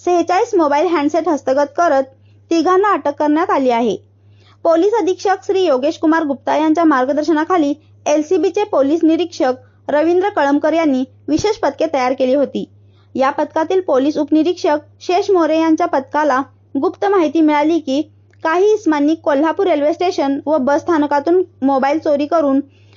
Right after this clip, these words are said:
शहापूर भाजी मंडई परिसरात फिरत असल्याचे त्यांना समजले. त्यानुसार पथकाने आज सकाळी सात वाजता सापळा रचत गणेश अनिल माने वय तेवीस, महादेव पाटील वय चौतीस आणि गणेश शिवाजी माने वय सत्तावीस यांना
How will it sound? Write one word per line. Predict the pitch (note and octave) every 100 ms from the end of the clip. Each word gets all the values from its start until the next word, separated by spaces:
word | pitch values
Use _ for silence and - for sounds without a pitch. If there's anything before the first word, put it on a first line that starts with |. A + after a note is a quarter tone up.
| _
शहापूर | - D#4 E4 F#4+ G#4
भाजी | D#4+ C4 C#4
मंडई | D#4+ D4 C4+ D4
परिसरात | D#4+ C#4+ D4+ D#4 F4+ - - _ -
फिरत | D#4 C#4+ D4
असल्याचे | D4+ D4 C#4 C#4 D#4+
त्यांना | E4+ C#4+ C4 D#4+
समजले. | D#4 B3+ A#3 G3 - - _ _
त्यानुसार | D#4 E4+ F#4+ G#4 G#4
पथकाने | F4 - D#4 D4+ C#4+ E4+ _ -
आज | C4 E4
सकाळी | F#4+ F4+ E4 G4+
सात | E4+ D4+ D#4
वाजता | E4 F4 C#4
सापळा | E4 B3+ C4+ D4
रचत | E4 B3+ A#3+ - - _ _
गणेश | A#3+ C#4 D4 F#4 - -
अनिल | C#4 E4
माने | D#4 C4 B3+ A3+ - _ _ B3+
वय | C#4+ D#4
तेवीस, | D#4 C4 C4 G#3+ - _
महादेव | B3+ D4 C#4 D4+
पाटील | E4+ E4 C#4 D#4+ E4+ -
वय | C4 D#4
चौतीस | D4+ B3+ C4+ A3+ - _ _ _
आणि | - D4 E4+
गणेश | C4 C4 D#4+ G4+
शिवाजी | D#4 C#4 C4+ D4
माने | C#4 B3 A3 C3+ -
वय | C#4
सत्तावीस | D4+ F4+ C#4 C#4 D4+
यांना | E4 C#4